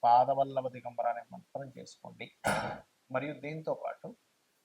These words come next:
మరి కొంతమందికి వ్యాపారాల్లో రాణించలేక ఇబ్బంది పడుతూ ఉంటారు, "ఓం ఇంద్రగోప పరిక్షిప్త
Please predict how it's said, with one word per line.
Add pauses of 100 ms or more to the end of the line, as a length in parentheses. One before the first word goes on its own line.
మరి
కొంతమందికి
వ్యాపారాల్లో
రాణించలేక
ఇబ్బంది
పడుతూ
ఉంటారు, (120)
"ఓం (140)
ఇంద్రగోప
పరిక్షిప్త